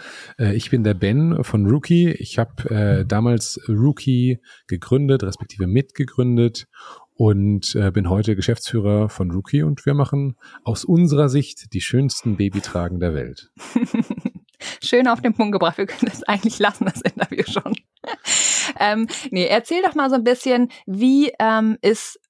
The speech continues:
Speaker 2: Rookie generell entstanden?
Speaker 1: Mm, aus der Not heraus sozusagen. Aus der Not heraus klingt jetzt vielleicht ein wenig spektakulärer, als, ähm,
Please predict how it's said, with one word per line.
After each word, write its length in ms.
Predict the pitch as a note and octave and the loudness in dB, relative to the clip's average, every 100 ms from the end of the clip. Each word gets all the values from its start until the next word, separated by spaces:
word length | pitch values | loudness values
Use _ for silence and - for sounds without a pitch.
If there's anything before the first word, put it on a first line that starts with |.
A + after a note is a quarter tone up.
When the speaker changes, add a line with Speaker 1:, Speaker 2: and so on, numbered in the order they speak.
| _ | _
Speaker 2:
Rookie 800 | F#3+ F#3 B3 - B3 B3 B3 B3 B3 _ _ _ _ _ | -8 -4 -4 -2 0 2 2 0 -4 _ _ _ _ _
generell 580 | - G3 B3+ G#3+ G3 G3+ - | 0 2 2 2 2 2 2
entstanden? 840 | F#3+ - - D3+ E3 - C#3 D3 - _ _ _ _ _ _ _ _ _ _ _ - | 0 -2 -2 0 0 -2 -2 -4 -6 _ _ _ _ _ _ _ _ _ _ _ -4
Speaker 1:
Mm, 600 | C#3+ C3 C#3 C3+ B2+ B2 - | 0 2 2 2 2 0 -2
aus 240 | B2+ C#3+ | 0 2
der 140 | - A#2 | 2 4
Not 280 | A2+ D#3 G2+ | 4 2 0
heraus 480 | F2 D#2+ F2 - | -2 -2 -4 -6
sozusagen. 600 | - - - F2+ D2+ D#2+ D2 | -10 -10 -4 -2 -2 -4 -6
Aus 120 | - | -4
der 120 | - | 0
Not 240 | F#2+ C3 - | 2 2 2
heraus 320 | A2 A#2+ - | 2 2 0
klingt 220 | - B2 | -2 0
jetzt 160 | A2 - | 0 -2
vielleicht 380 | F#2+ F#2+ G#2 - | 0 2 0 -2
ein 180 | G2 - | -2 2
wenig 340 | B2 B2+ - | 4 2 0
spektakulärer, 1160 | - - A2 - A2 - G2 G#2+ A#2+ G#2 G2 F#2+ | -4 -2 -4 -2 -2 0 2 4 4 2 0 -2
als, 460 | G2+ F#2+ - - | -4 -4 -6 -4
ähm, 440 | F#2+ F2 E2+ E2+ | -2 0 0 -2